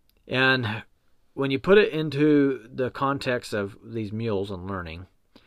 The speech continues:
you wanna have the positive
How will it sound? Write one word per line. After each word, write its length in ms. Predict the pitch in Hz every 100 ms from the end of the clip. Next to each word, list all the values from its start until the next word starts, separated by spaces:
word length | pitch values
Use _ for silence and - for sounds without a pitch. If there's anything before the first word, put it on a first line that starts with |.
| _ _ -
you 180 | 110 110
wanna 280 | 160 240
have 520 | 175 170 165 151 143 110
the 100 | 117
positive 1120 | - - 131 127 110 110 101 92 - -